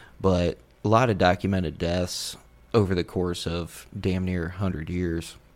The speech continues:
The intelligent responses that we got from the E V P, and I'll give you, I'll give you a little, a little hint.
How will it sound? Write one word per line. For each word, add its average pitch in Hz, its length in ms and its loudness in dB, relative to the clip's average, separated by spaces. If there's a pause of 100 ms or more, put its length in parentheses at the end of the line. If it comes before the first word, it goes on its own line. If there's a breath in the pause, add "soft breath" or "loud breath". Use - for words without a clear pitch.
(340)
The 104 420 4
intelligent 107 640 2
responses 90 760 -2
that 87 160 0
we 85 120 -2
got 92 240 0
from 92 200 -2
the 82 100 -4
E 82 180 -4
V 90 220 -2
P, 92 280 -2
and 92 100 0
I'll 101 120 2
give 104 200 0
you, 98 120 4
I'll 98 180 2
give 98 180 0
you 95 120 2
a - 20 0
little, 87 380 0 (420)
a 95 80 2
little 95 440 2
hint. 95 440 0